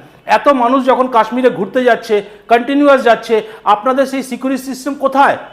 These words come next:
কেন বন্দুক নিয়ে লোকে ঘুরে বেড়াবে? তারা আতঙ্কবাদী না তারা আম আদমি না, না তারা কি, তা, সেটা জেনে আমার কাজ নেই। কিন্তু যারা মারা গেল, তাদের পরিবারের সাথে কি হলো ভাবুন।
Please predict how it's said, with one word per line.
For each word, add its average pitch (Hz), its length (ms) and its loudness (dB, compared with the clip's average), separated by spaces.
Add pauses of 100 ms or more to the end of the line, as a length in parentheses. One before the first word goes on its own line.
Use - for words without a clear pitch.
(420)
কেন 262 320 4
বন্দুক 254 480 2
নিয়ে 294 180 4
লোকে 277 240 4
ঘুরে 240 240 2
বেড়াবে? 262 440 4 (400)
তারা 226 160 6
আতঙ্কবাদী 269 680 4
না 269 80 0
তারা 262 220 4
আম 247 260 4
আদমি 262 240 0
না, 262 100 -2
না 269 100 0
তারা 254 240 0
কি, 269 200 -4
তা, 247 160 0 (160)
সেটা 240 220 -2
জেনে 262 200 -2
আমার 262 200 0
কাজ 247 280 0
নেই। 202 220 -4 (400)
কিন্তু 254 200 -4
যারা 277 200 4
মারা 240 280 4
গেল, 262 160 2
তাদের 254 240 2
পরিবারের 269 420 0
সাথে 294 240 -6
কি 285 160 -4
হলো 269 160 2
ভাবুন। 196 500 0